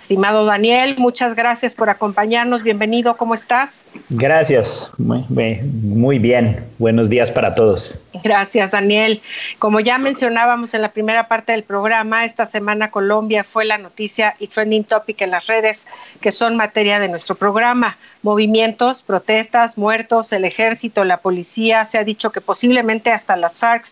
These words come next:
Speaker 1: también han intervenido. Hay muchos actores y elementos que se han conjugado y hoy tienen a Colombia en una grave situación. Por favor, Daniel, cuéntanos a grandes rasgos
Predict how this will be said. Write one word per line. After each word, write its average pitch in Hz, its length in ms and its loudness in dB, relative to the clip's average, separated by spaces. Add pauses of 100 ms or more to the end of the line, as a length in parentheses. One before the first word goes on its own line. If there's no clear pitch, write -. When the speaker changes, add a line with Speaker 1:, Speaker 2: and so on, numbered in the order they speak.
(320)
Speaker 1:
también 208 380 0
han 220 120 -2
intervenido. 180 720 -2 (360)
Hay 240 140 2
muchos 254 360 0
actores 240 440 0
y 226 60 0
elementos 208 480 -2
que 208 100 -2
se - 140 -4
han 208 100 -2
conjugado 202 840 0 (300)
y 220 180 4
hoy 247 180 4
tienen 226 420 0
a 185 60 -2
Colombia 196 640 0
en 190 220 -2
una 196 220 0
grave 185 320 0
situación. 196 600 -2 (340)
Por 233 160 2
favor, 247 320 2
Daniel, 254 480 0 (460)
cuéntanos 302 640 0
a 240 140 0
grandes 311 400 0
rasgos - 640 -4